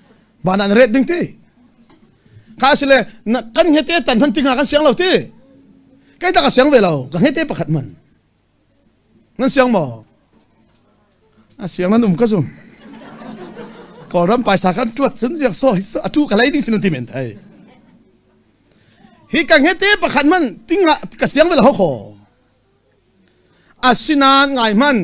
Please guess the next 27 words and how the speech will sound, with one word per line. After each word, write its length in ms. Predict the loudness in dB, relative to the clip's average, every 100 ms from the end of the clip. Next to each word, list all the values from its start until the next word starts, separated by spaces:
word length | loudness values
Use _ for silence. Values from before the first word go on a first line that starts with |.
| -6 -14 -18 -2
a 80 | 0 2
tani 240 | 2 2
tan 160 | 0 0
chu 120 | -2
na 80 | -2
siang 240 | 0 0
lo 160 | 0 0
nan. 480 | -2 -2 -4 -8 -6
Sa 100 | -2
lo 80 | 0
mo. 180 | -2 -8 -16 _ _ _ _ -4
Na 80 | 0
du 160 | 2 0
du 160 | -2
na 80 | -2
than 320 | -2 -2 -2
re. 160 | -4 -8 -8 -4 -4 -4 -10 _ -20 -20 _ _ _ _ _ _ _ -20 -20 _ _ _ _ _ _ _ _ _ _ _ _
Na 80 | -2
thin 240 | 0 0 0
siat 240 | 0 2
ter 160 | 2 2
tu 160 | 2 2
zu 140 | 0 0
chu 80 |
na 80 | -2 0
in 120 | 0 2
re. 160 | 0